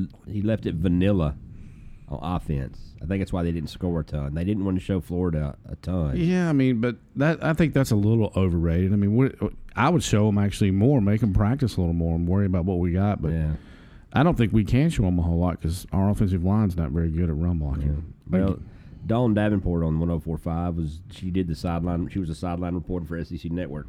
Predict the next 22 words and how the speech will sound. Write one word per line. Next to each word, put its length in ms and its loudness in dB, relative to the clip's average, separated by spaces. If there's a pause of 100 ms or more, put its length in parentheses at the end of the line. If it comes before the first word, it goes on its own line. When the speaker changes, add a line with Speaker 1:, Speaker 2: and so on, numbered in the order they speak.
Speaker 1:
for 60 -12
the 100 -6
game, 380 -4
and 180 -8
she 220 -8
said 320 -6
that 160 -8
they 160 -4
didn't 280 -4
have 200 -4
a 40 -6
very 540 -4 (1040)
ecl-, 380 -10
eclectic 540 -6 (140)
playbook 460 -4 (100)
for 80 -14
this 160 -10
game. 460 -12
Speaker 2:
No. 240 2
Speaker 1:
Not 80 2
very 220 -2
thick. 360 -6